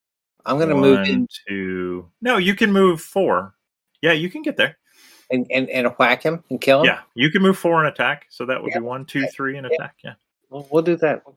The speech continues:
Speaker 1: We'll try to
Speaker 2: These
Speaker 1: kill
Speaker 2: are five-foot squares. I mean, this is a pretty, this is pretty
Speaker 1: All right.
Speaker 2: detail-oriented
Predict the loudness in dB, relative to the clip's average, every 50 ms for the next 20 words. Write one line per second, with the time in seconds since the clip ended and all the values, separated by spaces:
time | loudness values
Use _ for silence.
0 | _ _ 0 0 0 0 0 2 2 4 4 4 4 4 2 4 4 2 4 4
1 | 2 0 -2 -4 -6 -6 -4 2 4 4 4 4 0 -4 -8 -8 -6 -6 -6 -6
2 | -6 -8 -8 -8 -10 -8 -8 -8 -6 -6 -8 -10 -14 -18 -20 _ _ _ _ _
3 | _ _ _ _ _ _ _ _ _ _ _ -20 -20 -20 _ -12 -10 -10 -10 -12
4 | -12 -12 -12 -10 -8 -6 -6 -6 -6 -8 -12 -12 -12 -14 -14 -14 -16 -18 -18